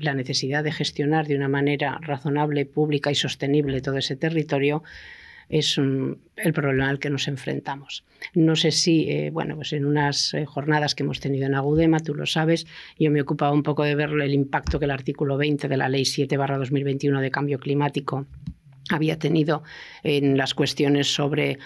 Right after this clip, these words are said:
los plazos y prórrogas para poder explotar concesiones en esta zona marítimo terrestre. Bueno, muchas veces creo que el legislador no está aportando todo lo que quizás debería para la gestión sostenible de todos estos territorios. ¿Mm?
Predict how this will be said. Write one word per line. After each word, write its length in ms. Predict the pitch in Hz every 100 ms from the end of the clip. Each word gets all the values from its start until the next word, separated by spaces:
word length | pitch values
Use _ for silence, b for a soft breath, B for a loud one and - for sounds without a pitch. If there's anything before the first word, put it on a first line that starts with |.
| B
los 220 | - 143 -
plazos 580 | 139 143 - 143 135
y 80 | 139
prórrogas 580 | 131 147 151 147 147 147
para 240 | - 139
poder 260 | 135 143 139
explotar 580 | 139 - 139 139 147 143
concesiones 760 | 143 135 131 - 147 139 139
en 100 | 143
esta 240 | 143 131 143
zona 220 | 143 139
marítimo 460 | 131 131 139 139
terrestre. 580 | 139 156 165 160 - 160 160 B B B -
Bueno, 200 | 180 -
muchas 300 | 160 156 147
veces 260 | 143 156
creo 200 | 151 151
que 100 | 147
el 80 | 147
legislador 600 | 143 156 143 143 151 156 156 B B
no 140 | - 156
está 240 | 151 160
aportando 800 | 139 139 139 160 151 151 139 139
todo 240 | 139 143 139
lo 160 | 135
que 120 | 131
quizás 580 | 127 139 - 147 135 -
debería 600 | 151 143 139 147 151 156 160 B _
para 220 | - 139
la 120 | 139 139
gestión 480 | 151 - - 143
sostenible 600 | 139 156 - 139 131 135
de 100 | 135
todos 300 | 127 147 127
estos 320 | 135 123 147 -
territorios. 760 | 135 135 127 139 127 - -
¿Mm? 140 | 160